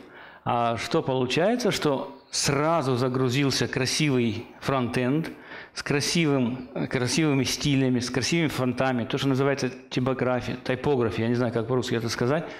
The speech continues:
Готовится красивый фронтенд. Кем готовится? Только не девелоперами. То есть нанимается специальный человек.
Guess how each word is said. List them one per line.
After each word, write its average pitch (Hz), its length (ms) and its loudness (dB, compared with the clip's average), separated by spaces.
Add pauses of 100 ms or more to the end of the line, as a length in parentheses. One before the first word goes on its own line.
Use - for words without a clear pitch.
(460)
Готовится 180 520 2
красивый 151 640 2
фронтенд. 123 600 -2 (800)
Кем 180 280 0
готовится? 139 640 0 (600)
Только 143 380 0
не 131 120 2
девелоперами. 110 720 0 (300)
То - 60 -4
есть 117 120 -2
нанимается 160 460 2
специальный 131 560 0
человек. 127 500 0